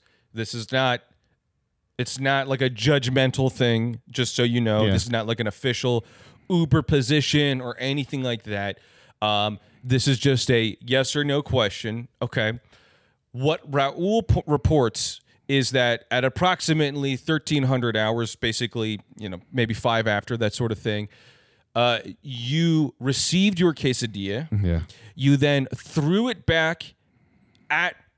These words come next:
Speaker 1: the woman who served it to you in her face, said, "Do you seriously think this is a quesadilla?" and grabbed her and tried to rub salsa in her eyes,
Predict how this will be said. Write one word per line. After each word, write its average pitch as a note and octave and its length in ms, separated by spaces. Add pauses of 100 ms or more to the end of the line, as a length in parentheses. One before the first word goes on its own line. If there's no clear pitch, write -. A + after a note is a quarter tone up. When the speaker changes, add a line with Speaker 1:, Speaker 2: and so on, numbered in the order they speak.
(160)
Speaker 1:
the D3 140
woman D3+ 300
who C3 120
served E3 340
it C3+ 100
to A#2+ 120
you G#2+ 220
in F3+ 180
her E3 160
face, G#2+ 580 (240)
said, B2+ 480 (280)
"Do D#3 120
you D3+ 220
seriously F#3+ 580
think E3+ 300
this D3+ 180
is B2+ 120
a B2+ 60
quesadilla?" A#2+ 800 (380)
and C3 220
grabbed C#3+ 500
her F3+ 300
and C#3 160
tried D#3 320
to D#3+ 100
rub C3 320 (160)
salsa G#3+ 760 (160)
in F#3 240
her E3 260
eyes, A2 580